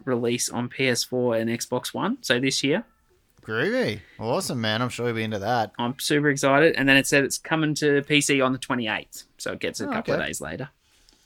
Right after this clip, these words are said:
Speaker 2: Nice. For anybody still bothering listening to our show. <laughs>
Speaker 1: Yeah, well, that's true.
Speaker 2: Few and far between P C news.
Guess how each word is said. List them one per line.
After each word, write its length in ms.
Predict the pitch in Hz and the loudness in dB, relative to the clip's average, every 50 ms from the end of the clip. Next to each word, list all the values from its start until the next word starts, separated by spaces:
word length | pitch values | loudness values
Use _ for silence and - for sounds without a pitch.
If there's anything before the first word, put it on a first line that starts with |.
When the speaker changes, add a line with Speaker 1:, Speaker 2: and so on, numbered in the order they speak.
| - - | -8 -6
Speaker 2:
Nice. 320 | 113 123 139 127 101 - | -4 -4 -4 -4 -6 -8
For 200 | - - 131 127 | -6 -2 2 2
anybody 320 | 131 131 127 117 117 110 107 | 4 4 4 2 2 0 0
still 220 | - - 117 113 | -2 -2 -2 -2
bothering 400 | 104 107 104 107 107 104 104 101 | 0 0 0 0 0 0 -2 -2
listening 260 | 101 98 - - 107 101 | -4 -6 -6 -6 -6 -6
to 120 | - - | -6 -8
our 80 | 110 107 | -8 -8
show. 280 | - - 117 117 127 131 120 - - - | -8 -6 -4 -2 -2 -2 -2 -4 -4 -2
<laughs> 120 | 160 139 - - - - - - | -2 -2 -2 -4 -20 -20 -12 -6
Speaker 1:
Yeah, 280 | - - 147 143 123 | -2 0 2 4 4
well, 200 | 120 123 110 110 | 2 2 0 -2
that's 260 | 110 127 127 127 - - | -2 -4 -6 -6 -6 -4
true. 80 | - - 165 | 2 6 6
Speaker 2:
Few 120 | 175 180 | 8 8
and 100 | 175 160 131 | 6 6 6
far 260 | 156 160 151 151 147 | 8 10 10 10 10
between 420 | 147 139 147 139 139 131 127 117 | 8 4 4 4 4 4 2 2
P 160 | - 127 123 | 0 0 0
C 200 | 113 - 127 123 120 | 0 -2 -2 -4 -2
news. 340 | 113 110 104 107 110 - | -4 -4 -6 -6 -8 -10